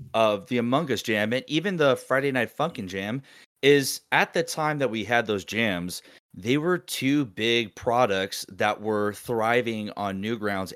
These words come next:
and outside of Newgrounds. So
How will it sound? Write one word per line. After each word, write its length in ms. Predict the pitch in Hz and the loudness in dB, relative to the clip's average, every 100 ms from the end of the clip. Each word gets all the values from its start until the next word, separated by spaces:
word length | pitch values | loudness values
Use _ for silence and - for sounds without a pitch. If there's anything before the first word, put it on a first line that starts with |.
| - | -2
and 240 | 120 135 | 2 2
outside 540 | 113 110 - - 175 120 | 2 0 -2 -2 -2 -2
of 100 | 85 | -4
Newgrounds. 600 | 90 82 82 71 64 - - - _ _ - | -8 -8 -8 -8 -10 -14 -14 -20 _ _ 0
So 440 | 160 147 139 131 | 6 8 6 2